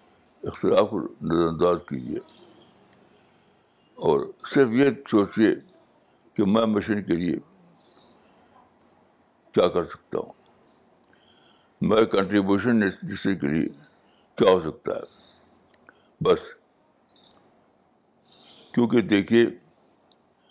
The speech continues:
آخر میں تو ہم سب کو وہی ہونا ہے جو اللہ رب العالمین، یوم یقوم الناس لرب العالمین،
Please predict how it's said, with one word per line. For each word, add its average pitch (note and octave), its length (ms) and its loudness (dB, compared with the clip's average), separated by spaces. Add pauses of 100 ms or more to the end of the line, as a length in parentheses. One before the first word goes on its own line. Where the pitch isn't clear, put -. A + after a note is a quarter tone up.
(420)
آخر F#2+ 300 2
میں G2 200 0
تو F#2+ 340 -4 (1000)
ہم G#2+ 200 0
سب - 240 0
کو - 300 -6 (1160)
وہی A#2+ 180 4
ہونا G2+ 400 4
ہے F2+ 120 0
جو - 480 -6
اللہ F2+ 240 4
رب F#2 220 2
العالمین، F2 480 2 (1120)
یوم A#2 480 4
یقوم A2 440 2
الناس G#2 420 0
لرب E2+ 420 2
العالمین، D#2+ 520 0